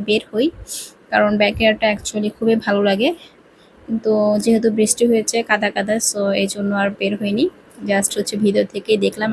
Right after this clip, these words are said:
আশেপাশের পরিবেশ। তো এই পাশে ধান ক্ষেত দেখা যাচ্ছে। এটা অবশ্য অন্যদের জমি। তো actually যেদিকে তাকাই সব দিকেই সবুজ। তো এইটা হচ্ছে,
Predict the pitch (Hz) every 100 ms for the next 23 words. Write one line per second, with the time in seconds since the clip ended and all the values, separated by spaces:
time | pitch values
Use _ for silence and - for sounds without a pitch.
0 | 208 - 208 202 277 - - - - -
1 | - - - - - - - 220 214 269
2 | - - - - - - 226 220 226 226
3 | 233 208 214 240 240 220 220 220 226 220
4 | - 349 - - - - - - - _
5 | - - - - - - - - - -
6 | - - 233 240 240 240 - 240 226 240
7 | 240 254 233 226 220 311 - - - -
8 | - - - - - - - - - 240
9 | 226 220 - 233 - 294 277 247 233 220
10 | 226 226 214 240 262 220 208 208 220 -
11 | 214 247 277 - 233 220 - - 240 254
12 | 254 254 - -